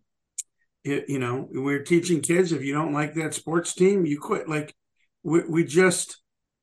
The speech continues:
uh, our commitments aren't what they were. You know, you make a New Year's resolution and it lasts a couple of weeks.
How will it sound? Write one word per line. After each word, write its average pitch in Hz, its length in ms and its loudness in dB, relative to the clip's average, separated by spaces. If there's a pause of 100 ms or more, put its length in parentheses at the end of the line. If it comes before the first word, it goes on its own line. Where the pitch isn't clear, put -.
(100)
uh, 131 400 -8
our 151 180 2
commitments 175 600 4
aren't 151 340 -2
what 143 200 -4
they 135 120 -2
were. 143 380 -2
You 131 140 -6
know, 127 80 -4
you 135 140 -4
make 160 220 -2
a 156 60 -2
New 143 80 -4
Year's 156 240 -2
resolution 147 640 0
and 147 120 0
it 143 60 -8
lasts 143 360 -2
a 156 60 -18
couple 147 260 -8
of 139 40 -6
weeks. 180 480 -4